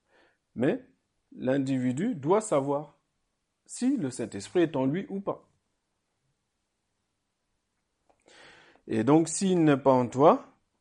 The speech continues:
je t'encourage à relire le, les Actes des Apôtres au, au début, hein, les premiers chapitres, et à te caler toi-même sur les personnages et à faire ce qu'ils ont fait.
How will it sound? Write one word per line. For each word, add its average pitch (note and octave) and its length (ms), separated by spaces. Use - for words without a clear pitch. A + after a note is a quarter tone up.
je G#2+ 160
t'encourage C3 920
à G2+ 400
relire B2 720
le, G2+ 340
les G2+ 220
Actes A2+ 200
des G2 240
Apôtres C#3+ 500
au, G#2+ 380
au A#2 40
début, B2 380
hein, G3+ 80
les C#3 120
premiers A2+ 280
chapitres, - 460
et D#3+ 280
à C#3+ 100
te C#3 100
caler C3+ 460
toi-même C#3+ 340
sur D3+ 240
les C3 100
personnages B2 560
et A#2+ 80
à A2+ 80
faire D#3+ 260
ce - 80
qu'ils A#2+ 220
ont A2+ 100
fait. F2+ 200